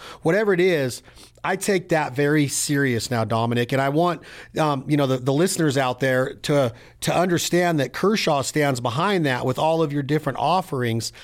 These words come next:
And I wanna, I wanna start this a little bit by,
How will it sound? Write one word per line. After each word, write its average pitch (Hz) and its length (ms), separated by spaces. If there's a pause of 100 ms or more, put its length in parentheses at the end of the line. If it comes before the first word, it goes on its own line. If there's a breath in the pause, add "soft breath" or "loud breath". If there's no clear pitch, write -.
(260 loud breath)
And 156 480
I 165 80
wanna, 220 360
I 165 100
wanna 247 180
start 175 420
this - 220
a 139 80
little 156 240
bit 135 240
by, 127 360